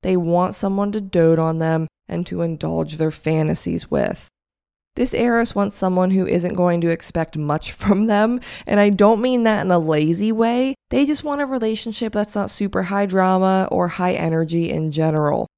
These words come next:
Their relationship should be light and breezy, not chaotic and whirlwind. Eros and Taurus will often seek a partner that allows them to take things at their own pace, which that's something that's extremely important to these Taurine lovers.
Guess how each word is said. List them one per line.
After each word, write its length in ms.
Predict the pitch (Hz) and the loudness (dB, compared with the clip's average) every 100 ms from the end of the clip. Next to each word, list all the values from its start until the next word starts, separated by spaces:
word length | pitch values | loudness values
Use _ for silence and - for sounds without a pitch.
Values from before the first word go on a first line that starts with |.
| _ | _
Their 140 | 220 | 0
relationship 640 | 233 220 220 - 214 220 202 | 2 2 0 -2 -4 -4 -6
should 180 | 214 190 | -6 -2
be 120 | 180 | 0
light 240 | 170 170 | 0 0
and 100 | 196 | 0
breezy, 500 | 185 160 151 175 202 - - | 0 2 0 -2 -4 -10 -6
not 240 | 170 - | -4 -4
chaotic 560 | - 202 170 165 170 170 | -2 0 0 2 0 0
and 160 | 185 | -2
whirlwind. 540 | 196 202 175 - - 170 _ _ _ | 0 2 2 0 -4 -8 _ _ _
Eros 380 | 185 185 208 240 | 0 2 2 0
and 160 | 277 294 | -6 -4
Taurus 600 | 220 - - 185 - - | 0 2 2 -2 -4 -8
will 840 | 170 175 175 175 175 170 170 170 - - | -2 2 2 2 2 2 0 -2 -6 -6
often 320 | 190 202 208 | -4 -4 -4
seek 200 | 202 196 | -4 -6
a 60 | 190 | -6
partner 380 | 175 175 - 180 | -4 -2 0 0
that 120 | 175 | 0
allows 480 | 175 160 165 175 175 | 0 0 0 0 -2
them 140 | 170 | -6
to 60 | 156 | -4
take 260 | 170 156 | -4 -4
things 260 | - 165 160 | -4 -4 -4
at 100 | 151 | -2
their 140 | 147 | 0
own 140 | 143 143 | 0 -2
pace, 560 | 151 139 - - - _ | -4 -4 -8 -12 -16 _
which 280 | - 165 - | -4 -4 -2
that's 200 | 170 165 | -4 -4
something 280 | - 170 175 | -4 -4 -2
that's 160 | 165 160 | -4 -4
extremely 840 | - - 165 175 190 202 202 202 | -8 -8 -4 0 2 2 2 0
important 680 | 190 190 - 196 180 165 - | -2 -6 -2 -2 0 -4 -6
to 100 | 165 | -6
these 220 | 165 160 | -4 -4
Taurine 540 | - 165 135 139 147 156 | -6 -4 -2 -2 -2 0
lovers. 680 | 160 151 85 165 - - | 0 0 -2 -4 -8 -18